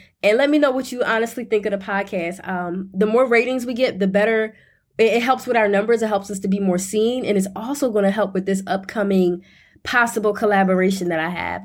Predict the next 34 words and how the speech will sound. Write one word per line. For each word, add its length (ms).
Um, 320
I 60
can't 260
say 160
too 160
much 260
'cause, 160
again, 400
you 100
know, 320
lawyers 400
and 100
contracts 480
are 160
involved, 400
but 100
I 120
just 160
need 120
y'all 160
to 60
do 100
y'all 280
part 320
so 100
that 220
we 100
can 420
grow 200
this 220
thing. 360
Um, 440
but 420
yeah, 380